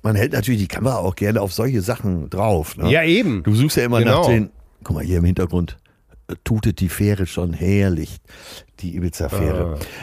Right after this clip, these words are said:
Speaker 1: Ja, aber pff, wahrscheinlich ist es so, ne, dass, äh, das so ein bisschen in der, ähm, als Thema aufgebauscht wurde. Ich weiß noch, äh,
Speaker 2: Ja.
Speaker 1: die Zeit, wo ich öfter in Ghana war,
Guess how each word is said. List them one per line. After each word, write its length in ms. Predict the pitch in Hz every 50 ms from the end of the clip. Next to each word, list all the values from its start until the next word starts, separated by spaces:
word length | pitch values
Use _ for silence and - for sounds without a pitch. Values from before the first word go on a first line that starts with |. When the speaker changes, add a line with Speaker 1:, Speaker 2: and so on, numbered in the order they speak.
| - - -
Speaker 1:
Ja, 180 | - 165 156 143
aber 240 | - 151 156 147 120
pff, 220 | 95 - - - -
wahrscheinlich 560 | 117 104 80 - 92 - - - - 101 -
ist 160 | 117 107 - -
es 100 | 82 -
so, 360 | - 101 113 123 98 73 -
ne, 280 | - - 98 113 127 - -
dass, 380 | 87 90 - - - - -
äh, 400 | - - 82 82 82 87 90 87 - -
das 200 | - - - -
so 80 | - 78
ein 60 | 80
bisschen 480 | 82 - - 92 80 80 80 73 76 - _ - - - - _ -
in 120 | - 73 73
der, 240 | 80 80 80 85
ähm, 400 | 92 90 82 80 80 80 76 76 - _ _ _ _ _ _ _ -
als 220 | - 95 - -
Thema 300 | - 110 123 156 147 -
aufgebauscht 680 | - 117 147 - - - - - - 78 78 - - -
wurde. 300 | 82 82 73 69 64 - _ _ _ - - _ _
Ich 160 | - 104 92 87
weiß 180 | 107 - -
noch, 140 | 127 113 113
äh, 220 | - 120 113 110 113
Speaker 2:
Ja. 140 | 107 101 98
Speaker 1:
die 140 | 101 101 104
Zeit, 260 | - - 98 110 113
wo 80 | 117 104
ich 100 | 95 101
öfter 200 | 117 - - 98
in 100 | 87 78
Ghana 400 | 76 82 92 120 139 117 82 69
war, 220 | 71 76 87